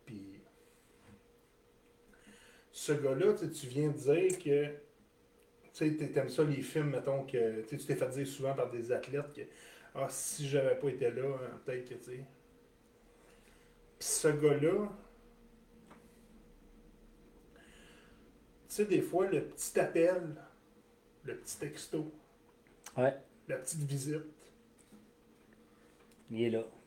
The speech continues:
Speaker 2: Ça,
Speaker 1: Il est là.
Speaker 2: ça, ça, je suis obligé de te dire, c'est vrai. Ça, ça, c'est vrai, Marc. Euh,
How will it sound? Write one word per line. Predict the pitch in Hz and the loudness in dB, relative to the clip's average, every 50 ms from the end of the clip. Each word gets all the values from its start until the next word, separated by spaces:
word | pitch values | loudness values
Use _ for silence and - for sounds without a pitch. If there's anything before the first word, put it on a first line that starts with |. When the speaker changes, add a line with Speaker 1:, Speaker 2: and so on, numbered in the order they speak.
| - _ | -20 _
Speaker 2:
Ça, | - - 139 131 131 | -6 -2 -2 -2 -2
Speaker 1:
Il | 151 139 | -2 -6
est | 135 | -6
là. | 139 123 | -4 0
Speaker 2:
ça, | - 165 160 165 | 2 2 2 2
ça, | - - 147 131 | 0 0 0 0
je | - | 0
suis | - | -2
obligé | 120 110 113 117 | -4 -2 -2 -4
de | 113 | -4
te | - 110 | -4 -6
dire, | 101 107 113 104 | -6 -4 -6 -6
c'est | - - 104 | -6 -8 -10
vrai. | 95 92 92 95 - - - _ _ _ _ _ _ _ _ _ _ _ _ _ _ _ _ _ _ _ - | -10 -10 -12 -16 -16 -20 -20 _ _ _ _ _ _ _ _ _ _ _ _ _ _ _ _ _ _ _ -10
Ça, | - - 139 127 | -2 2 4 4
ça, | - - - - - - 143 | 4 2 -2 -2 2 4 4
c'est | 135 - 131 123 117 | 4 4 4 2 2
vrai, | 110 113 120 127 127 120 | 4 4 6 6 6 6
Marc. | 120 123 127 120 - - - - 131 | 4 4 2 2 0 -2 -6 -4 -2
Euh, | 120 113 110 107 104 101 101 101 101 101 98 95 | 0 0 0 0 -2 -2 -4 -4 -6 -6 -6 -6